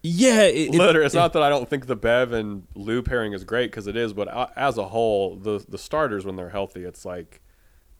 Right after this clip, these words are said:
Speaker 2: it's literally the second best offense in the league. <laughs>
Speaker 1: Yeah, yeah. Um, so
Speaker 2: And an elite defense.
Speaker 1: it, when everybody's healthy, it, it doesn't really, it's,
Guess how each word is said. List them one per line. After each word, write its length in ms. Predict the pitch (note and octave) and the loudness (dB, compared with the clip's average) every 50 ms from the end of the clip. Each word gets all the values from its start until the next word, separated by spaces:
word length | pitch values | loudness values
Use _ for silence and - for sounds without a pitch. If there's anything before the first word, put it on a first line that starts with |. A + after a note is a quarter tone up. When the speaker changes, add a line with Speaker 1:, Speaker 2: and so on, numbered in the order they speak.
| _ _ | _ _
Speaker 2:
it's 220 | - G#2 G2 - - - - - - - - G2 F#2 | -16 -16 -14 -16 -20 -20 -20 -20 -20 -20 -20 -18 -10
literally 300 | G2+ G#2 G#2 G#2+ G#2+ G2+ | -6 -4 -2 -2 -2 -4
the 80 | G2 | -4
second 340 | F#2+ - - G#2 - G2+ F#2 | -8 -8 -8 -8 -8 -6 -8
best 220 | G2 G2 - - - | -8 -8 -8 -10 -16
offense 380 | - F#2+ F#2+ - G2+ F#2 F2+ - | -16 -16 -14 -12 -12 -12 -10 -10
in 60 | F#2 | -10
the 60 | F2+ F#2 | -10 -10
league. 280 | A2 A#2+ - - - - - - - | -10 -12 -12 -16 -18 -18 -18 -16 -18
<laughs> 840 | - - - - - - - - - - - - - - - - | -18 -18 -16 -16 -16 -16 -16 -18 -20 -20 -20 -20 -20 -20 -20 -14
Speaker 1:
Yeah, 560 | - - F3+ G3+ G#3+ F#3 D#3 C#3+ A2+ D#2 - - - - - - | -10 -4 0 2 4 6 6 6 4 2 -2 -6 -14 -20 -12 -6
yeah. 760 | D3 C3+ D#3 D#3+ D#3 D3+ C#3+ - - F3 F#3 F#3+ G3 F#3+ F#3+ F#3+ | 0 2 4 6 6 4 4 4 4 4 4 6 6 6 4 2
Um, 200 | F#3 F3+ - - - - | 2 0 -4 -6 -12 -12
so 240 | - - - A3 G#3 | -8 0 2 2 2
Speaker 2:
And 100 | D3+ B2+ | 4 2
an 60 | A2 | 0
elite 220 | G#2+ A#2 A#2 A2 - | 0 -2 -4 -4 -4
defense. 460 | A2+ B2 - - D2+ - - - - - - - - - - | -6 -8 -8 -12 -16 -18 -18 -18 -16 -16 -16 -16 -16 -10 -4
Speaker 1:
it, 240 | G#2+ C3 C3 G2 - | -2 0 0 0 2
when 160 | D#3+ E3 G3 | 2 2 2
everybody's 340 | A3+ A3 A3 G3+ F#3+ F3+ D3 | 4 4 2 2 2 0 2
healthy, 380 | C#3+ D3 C#3+ C3+ - D3 C#3 B2+ | 2 2 2 2 2 2 2 2
it, 140 | A#2 F#2+ - - | 0 0 -4 -4
it 320 | - B2 A#2 G#2 - - | -2 -2 -2 -2 -4 -2
doesn't 240 | A2 C3 C3 B2+ C3 | 0 2 2 2 2
really, 260 | A#2 B2 B2 A#2 A2+ F2 | 0 0 0 0 0 0
it's, 160 | G#2 - | -2 -4